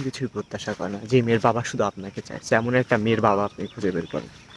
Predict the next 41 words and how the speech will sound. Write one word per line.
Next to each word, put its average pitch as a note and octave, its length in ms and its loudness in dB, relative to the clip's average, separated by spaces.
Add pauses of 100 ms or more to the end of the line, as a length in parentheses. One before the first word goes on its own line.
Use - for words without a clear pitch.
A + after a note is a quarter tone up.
(380)
তো F#3 80 8
যে F3+ 160 12
মানুষটা F#3+ 420 4
এই D#3+ 100 10
ধরনের D#3+ 320 6
একটা D#3 180 6
মেয়ের C#3+ 300 10
প্রত্যাশা D#3+ 440 4
করে, G#2 280 6
আহ, G2 600 2
যে G2+ 240 8
এমন C3 240 6
একটা D#3 200 4
যুবক C3 340 6 (160)
যার, A2 260 4 (300)
আহ, A#2 80 4
বেকার D3+ 420 6
একটা D3 200 2
যুবকের C3 400 2
হাত C3 280 4
ধরার C3 300 4
মতো B2 240 0
একটা A2 320 2 (200)
সুন্দরী F#3 480 8
মেয়ে C#3 140 6
প্রত্যাশা A2 500 -4
করে, G2 260 -2
আবার E3 160 -2
সুন্দরী C#3+ 440 4
মেয়েও A#2+ 220 6
চায় F#2+ 240 4 (140)
ছেলেরা, F#2+ 360 6 (300)
সুন্দরী A2+ 320 2
মেয়ে G#2+ 160 6
ছাড়া G2+ 220 0
আবার F#2+ 220 0
হবে G2+ 220 4
না F#2+ 80 -4
আর E2+ 120 -2 (100)
কি। F#3+ 100 0 (1000)
তো B2+ 200 10